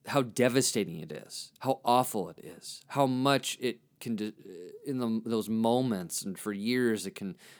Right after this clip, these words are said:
rob a person's joy and life and vibrancy and sense of self and capacity to ex-, enjoy life deeply. So, um, so I don't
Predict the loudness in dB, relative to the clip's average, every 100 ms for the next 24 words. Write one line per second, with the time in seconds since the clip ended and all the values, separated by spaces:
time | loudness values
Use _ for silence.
0 | -8 4 6 8 8 6 2 -4 -4 -2
1 | -2 -4 -8 -8 -4 0 0 -2 -8 -16
2 | _ _ _ _ -6 -4 0 2 2 0
3 | -6 -12 -10 -6 0 2 2 -2 -4 -6
4 | -8 -14 -10 -4 -2 -2 -4 -4 -2 2
5 | 2 2 -8 -8 -6 -4 -6 -12 -20 _
6 | -2 6 6 6 2 0 -2 -2 -4 -4
7 | -10 -6 -6 -6 -2 2 4 4 2 -6
8 | _ _ _ -8 -6 -6 -12 -16 -18 -6
9 | -4 -4 -8 -18 _ _ -20 -4 4 6
10 | 6 0 -18 -18 0 4 4 0 -6 -2
11 | -2 2 4 4 2